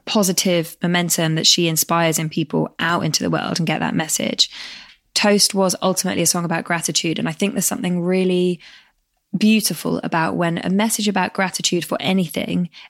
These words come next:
ends up becoming something that most people would think you should be grateful for.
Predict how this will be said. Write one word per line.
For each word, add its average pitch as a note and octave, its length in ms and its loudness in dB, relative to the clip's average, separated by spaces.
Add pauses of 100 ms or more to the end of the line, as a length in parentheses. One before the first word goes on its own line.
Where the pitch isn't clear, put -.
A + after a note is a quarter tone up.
(140)
ends G3 160 4
up - 140 0
becoming F#3+ 380 0
something F#3+ 280 0
that - 100 -2
most F#3+ 220 4
people G3+ 220 0
would G3 140 2
think F3+ 180 0
you G3+ 60 -2
should F#3 160 2
be G3+ 80 2
grateful F3+ 360 0
for. G#3 380 2